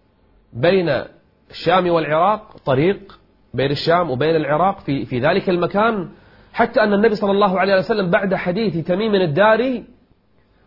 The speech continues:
قال: "ألا إنه في جهة الشام"، ثم قال: "بل في جهة اليمن"، ثم قال: "ألا إنه في جهة المشرق،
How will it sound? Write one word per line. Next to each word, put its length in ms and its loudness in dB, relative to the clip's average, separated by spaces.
قال: 240 0
"ألا 300 -4
إنه 420 0
في 100 2
جهة 340 2
الشام"، 480 -6
ثم 180 -2
قال: 420 -4
"بل 180 2
في 100 0
جهة 320 0
اليمن"، 420 -2
ثم 160 -4
قال: 480 -2
"ألا 320 0
إنه 480 -2
في 240 -6
جهة 320 -4
المشرق، 480 -8